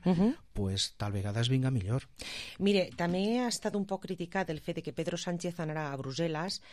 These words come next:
Speaker 1: a tratar un tema sense ningú d'agricultura. I diuen que això no és normal. És normal o no és normal que el president vagi a soles a tractar temes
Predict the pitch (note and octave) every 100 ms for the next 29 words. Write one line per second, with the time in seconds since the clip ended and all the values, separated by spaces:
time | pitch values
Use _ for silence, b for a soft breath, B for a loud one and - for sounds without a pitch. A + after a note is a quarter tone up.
0 | B B B B F3 E3+ D#3+ F#3+ G#3 -
1 | G3 G3+ A3+ G#3 F#3+ F#3+ F3 E3+ G#3 C4
2 | D#3+ D#3 D3+ D3 - D3 C3+ B2+ B B
3 | B B B - F#3 G3 G#3+ G#3 A3+ B3
4 | G3+ D3 F#3 G#3+ D3+ G3+ A3+ A#3+ C#4 A#3+
5 | F#3 F#3 F3 D#3 D3+ C#3+ D#3 E3+ E3 E3
6 | D#3+ D#3+ D#3 D3+ E3+ D#3 D#3 D3 - F3+
7 | F3+ - F3 D#3+ - D#3+ D#3 D3+ -